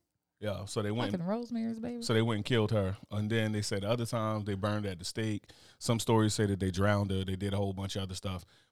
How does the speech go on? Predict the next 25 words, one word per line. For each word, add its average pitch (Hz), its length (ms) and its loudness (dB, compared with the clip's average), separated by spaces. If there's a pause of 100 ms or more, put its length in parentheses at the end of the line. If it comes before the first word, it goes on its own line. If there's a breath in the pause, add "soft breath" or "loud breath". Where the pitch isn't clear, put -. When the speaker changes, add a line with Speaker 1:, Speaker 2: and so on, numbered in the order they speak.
Speaker 1:
but 110 80 4
whatever. 120 300 6
They, 117 100 0
so, - 260 2
and 110 220 -2
there's 104 140 0
two 175 180 -2
different 139 340 -2
folklores 107 480 0
behind 104 320 -4
it 98 60 -6
where 104 120 -2
you 110 60 -2
can 120 120 -2
either 107 180 -4
say - 140 -4
Speaker 2:
Sound - 40 4
like 254 160 6
they 247 80 6
was 170 160 4
jealous 147 400 2
of 143 80 0
her 135 120 0
for 135 120 -8
something. 139 640 -6